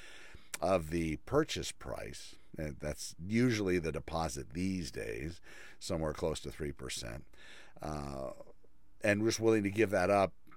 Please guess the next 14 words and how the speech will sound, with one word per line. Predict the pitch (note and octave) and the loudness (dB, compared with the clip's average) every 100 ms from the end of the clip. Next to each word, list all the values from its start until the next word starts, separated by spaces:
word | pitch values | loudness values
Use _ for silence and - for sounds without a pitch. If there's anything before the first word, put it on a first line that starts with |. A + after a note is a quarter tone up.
| - - - | -14 -14 -4
even | B2 A#2+ G#2+ G#2 G2 | 2 2 4 2 0
if | F#2+ F#2 | 2 2
they | F2 F2 | 2 0
change | - F#2 E2 | 2 0 0
their | E2+ D#2 | -2 -2
mind | D#2 D#2 | -2 -4
within | D2 D2+ | -6 -6
the | C2+ | -8
first | - C#2 - | -6 -8 -8
couple | G#1 A1+ | -10 -8
days. | C2 C2 - - - - - - - | -8 -8 -8 -14 -14 -14 -14 -14 -6
That's | E2 E2 | -2 0
a | D2 | -2
lot | C2+ C2 C#2 A#1+ | -4 -4 -4 -6